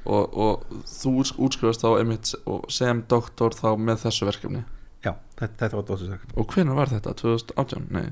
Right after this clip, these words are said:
Speaker 2: Tvö þúsund og átján held ég útskrifist.
Speaker 1: Já, sko, hvað ég minna er. Glæsilegt, gaman að koma inn á þetta, Ingi, en við ætlum að henda okkur hérna í eitt lag og, um, þú settir nú saman smá lista fyrir okkur, um, og, uh, fyrsta lagið á listanum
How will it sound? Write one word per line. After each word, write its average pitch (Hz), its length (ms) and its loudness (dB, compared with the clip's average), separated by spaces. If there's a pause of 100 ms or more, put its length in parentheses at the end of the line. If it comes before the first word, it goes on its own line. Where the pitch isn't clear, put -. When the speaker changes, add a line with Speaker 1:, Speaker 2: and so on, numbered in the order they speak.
(140)
Speaker 2:
Tvö - 160 -4
þúsund 98 160 -6
og 95 180 -8
átján 110 320 0
held 98 160 0
ég 98 140 -2
útskrifist. - 400 -10 (180)
Speaker 1:
Já, 98 140 0 (400)
sko, - 160 -4
hvað - 180 -4
ég - 60 -4
minna - 180 -6
er. - 80 -10 (680)
Glæsilegt, 120 420 8
gaman 147 240 6
að 143 80 0
koma 143 160 2
inn 135 80 4
á 143 60 2
þetta, 131 340 4
Ingi, 123 300 4
en 113 100 0
við 165 80 2
ætlum 165 160 -2
að 170 60 2
henda 175 160 -2
okkur 156 180 0
hérna 156 160 0
í 151 140 0 (180)
eitt 151 160 -2
lag 156 320 2
og, 117 320 4 (140)
um, 107 100 0 (480)
þú 135 160 2
settir 147 240 4
nú 131 80 2
saman 147 240 6
smá 131 160 6
lista 147 240 4
fyrir 151 240 8
okkur, 156 240 8 (240)
um, 120 400 4 (560)
og, 117 400 8
uh, 117 160 8
fyrsta 147 320 4
lagið 139 160 6
á 123 140 2
listanum 135 340 -2